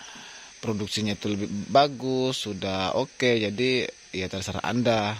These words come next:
mau diumbar liar ataupun di-, dimasukkan dalam box kandang, ya. Seperti itu, Lur, ya.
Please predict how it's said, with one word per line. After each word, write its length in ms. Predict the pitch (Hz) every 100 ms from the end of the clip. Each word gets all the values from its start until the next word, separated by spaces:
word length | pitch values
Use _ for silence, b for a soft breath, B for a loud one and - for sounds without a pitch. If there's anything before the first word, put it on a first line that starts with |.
| 95
mau 240 | 90 87
diumbar 560 | 64 82 - 92 90 90
liar 320 | 90 95 101
ataupun 720 | 92 90 87 - 117 127 123
di-, 380 | 98 117 120 113 - - - - -
dimasukkan 880 | 95 101 - 95 101 95 - 117 101
dalam 320 | 98 101 90
box 240 | 92 - -
kandang, 400 | 98 104 113 90
ya. 160 | 107 - B B B B
Seperti 640 | - - - 80 - 65
itu, 240 | 80 87 85
Lur, 160 | 85
ya. 160 | 80 82